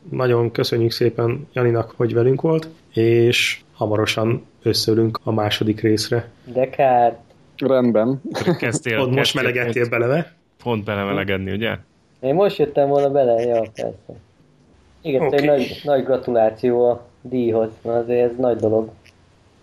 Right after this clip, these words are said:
Speaker 3: Köszönöm szépen. Köszönöm.
Speaker 2: <laughs> És, ö, majd azért a következő adásban azért arról is beszéljünk, hogy ha egy év múlva beszélgetnénk, akkor milyen eredménnyel mondanád azt, hogy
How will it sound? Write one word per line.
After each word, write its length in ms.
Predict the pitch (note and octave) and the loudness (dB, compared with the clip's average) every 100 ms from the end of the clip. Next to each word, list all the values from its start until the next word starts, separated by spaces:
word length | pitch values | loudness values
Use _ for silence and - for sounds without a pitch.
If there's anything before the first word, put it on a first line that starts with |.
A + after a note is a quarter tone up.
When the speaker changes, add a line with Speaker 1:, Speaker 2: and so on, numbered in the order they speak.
| _ - - _ | _ -20 -20 _
Speaker 3:
Köszönöm 420 | - B2+ B2+ A#2+ | -4 0 2 0
szépen. 560 | A#2 A#2+ A2+ A#2 A#2+ B2+ _ - - - - | 2 2 2 0 -2 -8 _ -20 -20 -18 -8
Köszönöm. 400 | A#2+ A#2+ A#2 A2 | -4 -2 -2 -2
Speaker 2:
<laughs> 380 | D3+ D#3 D3+ C3+ _ _ _ - - | -2 0 -2 -4 _ _ _ -20 -2
És, 340 | C#3 C3+ - | 0 0 0
ö, 360 | C#3+ C#3+ C#3+ C#3 | 2 4 4 2
majd 220 | C#3+ D3 | 2 2
azért 340 | D3 D#3 D3+ D3+ | 2 0 0 2
a 380 | D3+ D3+ C#3+ D#3 | 4 4 2 2
következő 480 | G#3 D3 - B2 | 2 2 0 2
adásban 380 | B2+ B2 B2 B2+ | 2 2 2 2
azért 260 | B2+ C3 C#3 | 2 2 2
arról 180 | D3 B2 | 4 2
is 120 | A2+ | 2
beszéljünk, 600 | A2+ - B2 A#2 A#2+ A#2 | 0 0 2 2 2 0
hogy 260 | B2 A#2 A2+ | -2 -2 0
ha 100 | A#2+ | 0
egy 200 | B2+ B2+ | 0 0
év 120 | A#2+ | 2
múlva 280 | A#2+ A#2 A2+ | 2 2 2
beszélgetnénk, 880 | A2+ A2+ A#2 A2+ A#2+ A#2 A#2+ B2 A#2+ | 0 0 0 2 0 0 0 2 0
akkor 300 | A#2 - A#2+ | -2 0 0
milyen 220 | B2+ A#2 | 2 2
eredménnyel 840 | A2 G#2+ A2 G#2+ G#2+ G#2+ G#2+ G#2+ - - | 2 2 2 2 2 2 2 0 -6 -6
mondanád 720 | A#2 A2 A2+ A2 A2 G#2+ G#2 | 0 2 2 2 0 0 0
azt, 180 | A2 - | -2 0
hogy 240 | G#2+ A2 | -2 -2